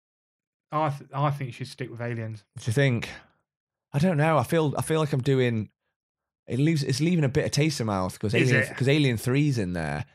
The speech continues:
Speaker 2: And I, I
Speaker 1: Yeah.
Speaker 2: do hate Alien three.
Speaker 1: <laughs>
Speaker 2: Maybe it is on par with Genesis,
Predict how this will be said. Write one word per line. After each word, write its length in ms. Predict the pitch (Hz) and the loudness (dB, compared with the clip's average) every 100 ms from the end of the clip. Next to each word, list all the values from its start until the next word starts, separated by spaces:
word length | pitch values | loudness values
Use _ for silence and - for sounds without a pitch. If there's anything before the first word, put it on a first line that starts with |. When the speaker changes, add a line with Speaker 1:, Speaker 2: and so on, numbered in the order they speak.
| _ | _
Speaker 2:
And 120 | 107 | -4
I, 60 | 107 | -2
I 160 | 117 120 | 0 -2
Speaker 1:
Yeah. 80 | |
Speaker 2:
do 220 | 113 151 139 | 2 4 4
hate 260 | 135 131 | 2 2
Alien 380 | 101 95 92 92 | 0 0 -2 -4
three. 340 | 95 87 71 69 - - | -4 -4 -4 -8 -12 -12
Speaker 1:
<laughs> 260 | - - - | -8 -8 0
Speaker 2:
Maybe 260 | 139 165 147 | 2 4 4
it 80 | 135 | 4
is 120 | 143 | 2
on 140 | 120 | 0
par 240 | - 101 95 | 0 0 0
with 100 | 90 | 0
Genesis, 760 | 95 92 92 87 95 - - | -4 -4 -6 -6 -6 -10 -14